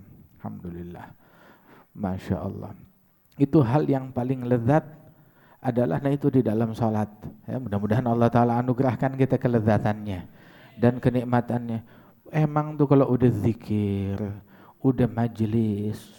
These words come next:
sholat, sholawat, itu udah yang paling lezat. Itu hal yang paling nikmat. Katanya Al-Habib Ali bin Muhammad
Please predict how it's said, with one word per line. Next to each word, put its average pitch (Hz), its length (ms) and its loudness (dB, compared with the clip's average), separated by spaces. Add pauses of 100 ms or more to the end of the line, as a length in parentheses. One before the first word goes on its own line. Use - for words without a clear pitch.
(120)
sholat, 110 800 2 (160)
sholawat, 120 720 2
itu 160 240 2
udah 143 240 4
yang 143 160 -8
paling 143 400 -2
lezat. 120 400 0 (480)
Itu 147 160 2
hal 143 240 4
yang 127 240 -2
paling 120 240 0
nikmat. 117 400 -4 (560)
Katanya 139 360 2
Al-Habib 135 400 4
Ali 139 240 2
bin 127 200 4
Muhammad 127 360 0